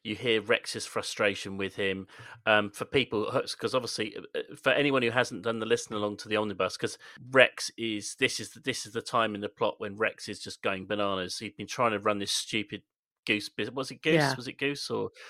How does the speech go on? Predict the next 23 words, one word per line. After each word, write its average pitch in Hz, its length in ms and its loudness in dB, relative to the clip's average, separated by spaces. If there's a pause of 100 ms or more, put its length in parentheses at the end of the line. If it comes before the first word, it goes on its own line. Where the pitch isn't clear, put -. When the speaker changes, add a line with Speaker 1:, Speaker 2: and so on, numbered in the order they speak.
(120)
Speaker 1:
stupid - 400 2
goose 123 240 6
business 107 340 -2
with 104 120 -2
his 98 100 -2
brother? 98 400 4 (360)
Toby 117 440 6
has 107 120 -6
been, 104 500 -2 (440)
been 113 140 0
doing 110 320 2
nothing 104 580 2
productive 104 420 0
except - 280 -4
for - 80 -10
having 98 180 -2
sex - 300 -4
with 95 120 -10
Kate 104 200 -2
in - 40 -14
the 95 60 -6
swimming 95 280 -4
pool. 92 340 -4